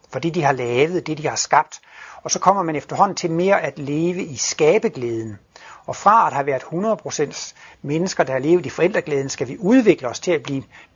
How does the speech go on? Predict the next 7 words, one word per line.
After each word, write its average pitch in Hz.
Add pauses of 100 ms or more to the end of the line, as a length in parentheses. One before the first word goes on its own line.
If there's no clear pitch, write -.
(180)
mennesker, 147
som 127
lever 147
hundrede 202
procent -
i 165
skabeglæden. 123